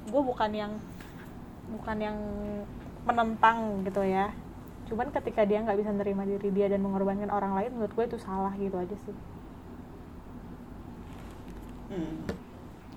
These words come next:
Speaker 2: Iya, ya, setuju, setuju. Kayak Pak Damar, it's not
Speaker 1: Mm-mm.
Speaker 2: absolute villain gitu ya. Lo nggak bisa memandang itu sebagai hitam putih.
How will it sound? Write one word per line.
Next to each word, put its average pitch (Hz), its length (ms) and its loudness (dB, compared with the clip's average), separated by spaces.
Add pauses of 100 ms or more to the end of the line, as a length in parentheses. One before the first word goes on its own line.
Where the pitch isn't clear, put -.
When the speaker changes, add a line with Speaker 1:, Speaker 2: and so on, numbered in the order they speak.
(220)
Speaker 2:
Iya, 165 320 4
ya, - 20 -10 (140)
setuju, 233 400 4
setuju. 160 280 2 (200)
Kayak 160 240 0 (560)
Pak 202 160 8
Damar, 240 400 8
it's - 280 -2
not 202 200 4
Speaker 1:
Mm-mm. 226 320 -8
Speaker 2:
absolute 202 440 0
villain 220 560 10
gitu 180 200 4
ya. 170 160 4
Lo 196 160 0
nggak 180 160 0
bisa 180 160 -4
memandang 175 520 0
itu 175 200 -2
sebagai 170 320 0
hitam 175 320 0
putih. 170 400 0